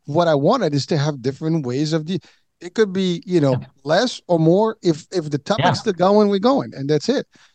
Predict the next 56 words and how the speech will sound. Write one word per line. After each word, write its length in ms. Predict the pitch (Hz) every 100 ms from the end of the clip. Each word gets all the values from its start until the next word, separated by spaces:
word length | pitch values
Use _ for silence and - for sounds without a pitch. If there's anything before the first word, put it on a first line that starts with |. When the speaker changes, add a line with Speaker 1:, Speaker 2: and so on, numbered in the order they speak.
| -
Speaker 1:
You 60 | 175
know, 60 | 160
I 20 |
mean, 140 | 170 120
Speaker 2:
Yeah. 80 | -
Speaker 1:
literally, 260 | 160 240 180
we, 240 | 156 208 -
we 120 | 196 220
could 200 | 175 165
not 180 | 180
stop, 380 | 135 202 262 143
<laughs> 40 | 156
but 100 | - 208 - 247 - 202
Speaker 2:
Yeah, 220 | - 135 101
we 200 | 101 104
good. 360 | 120 113 95 -
<laughs> 120 | 104 -
Speaker 1:
I 180 | 180 180
know, 140 | 196
I 120 | 190
know 120 | 185
you 160 | 190 190
guys 180 | 196 170
have 160 | 185 170
things 200 | 180 -
to 100 | 165
do 320 | 151 147 151
and 120 | 147
places 300 | 151 151 147
to 120 | 143 135
be, 340 | 143 151 156
<laughs> 180 | 143 -
and, 200 | 180 123 165
uh, 100 | 143 - -
it's 140 | 151 -
getting 180 | 185 185
late. 260 | 160 147 - - -
But 100 | 196
really, 440 | 180 214 240 170 151 -
I, 260 | 170 170 -
I 200 | 156 185 262
enjoyed 440 | 165 127 139 127
this 140 | 120
discussion, 480 | 98 104 - 104 104
folks. 320 | 101 107 101
And, 120 | 117 113
uh, 60 |
Speaker 2:
Yeah, 140 | 131 117
Speaker 1:
you 60 |
Speaker 2:
this 160 | 113 135
Speaker 1:
know 60 | 165
Speaker 2:
was 80 | 120
awesome. 420 | 120 117 101 95
I 120 | 113
really, 420 | 107 120 127 127 117 _
we, 280 | 127 131 117